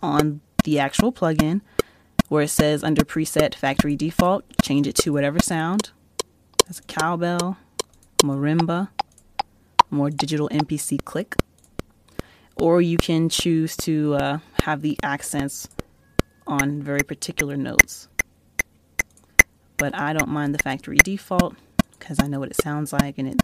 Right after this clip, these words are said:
it stands out enough for me. Okay, so after you've established those things,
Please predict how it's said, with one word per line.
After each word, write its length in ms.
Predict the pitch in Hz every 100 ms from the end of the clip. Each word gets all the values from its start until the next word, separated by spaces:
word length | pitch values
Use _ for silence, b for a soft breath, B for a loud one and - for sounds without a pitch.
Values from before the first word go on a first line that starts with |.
| -
it 140 | - -
stands 320 | - 143 143
out 180 | 135 143
enough 180 | 139 -
for 180 | - 135
me. 220 | 135 127 B B B B B B B _ -
Okay, 280 | 135 151 - - - _ _ -
so 180 | - 147
after 240 | 147 -
you've 200 | 185 190
established 600 | 185 - 175 175 180 -
those 300 | 185 233 -
things, 480 | 156 143 175 202